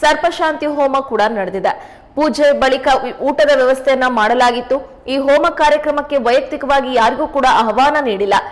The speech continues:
ಇಡೀ ಕನ್ನಡ ಚಿತ್ರರಂಗದವರನ್ನ ಇತ್ತೀಚೆಗೆ ಸುದ್ದಿಗೋಷ್ಠಿ ನಡೆಸಿ ರಾಕ್‌ಲೈನ್ ವೆಂಕಟೇಶ್ ಹಾಗೂ ದೊಡ್ಡಣ್ಣ ಕರೆದಿದ್ರು. ಹೋಮ ಹವನದ ನೇತೃತ್ವವನ್ನ ಚಿತ್ರರಂಗದ ಹಿರಿಯರಾದ ದೊಡ್ಡಣ್ಣ ಮತ್ತು ನಿರ್ಮಾಪಕ ರಾಕ್‌ಲೈನ್ ವೆಂಕಟೇಶ್ ಅವರು ವಹಿಸಿಕೊಂಡಿದ್ರು. ಆಗಸ್ಟ್ ಹದಿನಾಲ್ಕರಂದು ದಿನ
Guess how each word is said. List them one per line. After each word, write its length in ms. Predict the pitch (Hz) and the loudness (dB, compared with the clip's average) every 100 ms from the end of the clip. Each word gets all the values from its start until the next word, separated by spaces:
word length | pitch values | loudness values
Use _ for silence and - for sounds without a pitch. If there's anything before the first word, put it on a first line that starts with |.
| - - | -12 -6
ಇಡೀ 200 | 240 262 | -4 -2
ಕನ್ನಡ 300 | 269 254 262 | -2 -2 0
ಚಿತ್ರರಂಗದವರನ್ನ 840 | 262 262 254 262 254 262 254 254 254 - | -2 -4 -4 0 0 0 0 0 -2 -4
ಇತ್ತೀಚೆಗೆ 460 | 247 302 285 254 262 | -6 -8 -8 -6 -6
ಸುದ್ದಿಗೋಷ್ಠಿ 600 | 269 220 330 302 302 277 | -6 -6 -2 -2 -2 -4
ನಡೆಸಿ 500 | 269 269 285 - - - | -6 -4 -8 -10 -12 -2
ರಾಕ್‌ಲೈನ್ 520 | 262 311 320 320 302 | 2 2 2 0 0
ವೆಂಕಟೇಶ್ 440 | 277 277 285 285 277 | -2 -2 -2 -4 -2
ಹಾಗೂ 360 | 262 254 233 | 0 0 0
ದೊಡ್ಡಣ್ಣ 400 | 262 254 294 208 | 0 2 0 -2
ಕರೆದಿದ್ರು. 480 | - 220 185 196 196 - - - - | -4 -4 -4 -4 -4 -6 -12 -8 0
ಹೋಮ 240 | 262 262 | 2 2
ಹವನದ 320 | 262 254 254 247 | 0 0 0 0
ನೇತೃತ್ವವನ್ನ 720 | 247 233 269 254 254 247 240 240 247 - - | 0 -2 -6 -6 -4 -2 -2 -4 -6 -18 -8
ಚಿತ್ರರಂಗದ 560 | 339 - 320 311 302 277 285 | -6 -2 0 2 2 2 0
ಹಿರಿಯರಾದ 480 | 262 262 269 262 254 254 | 0 0 2 2 2 2
ದೊಡ್ಡಣ್ಣ 320 | 247 240 262 254 | 0 0 0 0
ಮತ್ತು 300 | 247 240 262 | -2 -2 -2
ನಿರ್ಮಾಪಕ 520 | 247 247 254 254 254 | 0 0 0 0 0
ರಾಕ್‌ಲೈನ್ 480 | 240 262 311 302 285 | 2 2 0 -2 -2
ವೆಂಕಟೇಶ್ 380 | 277 269 269 | -2 -2 -2
ಅವರು 160 | 269 247 | -2 0
ವಹಿಸಿಕೊಂಡಿದ್ರು. 1000 | 220 240 - 247 247 233 262 - - - | -2 -4 -2 -2 0 0 -2 -4 -20 -2
ಆಗಸ್ಟ್ 440 | 254 339 349 349 320 | 2 2 0 -4 -4
ಹದಿನಾಲ್ಕರಂದು 880 | 262 294 302 311 294 285 254 269 | -2 -2 0 0 0 0 -2 -2
ದಿನ 140 | 240 | -2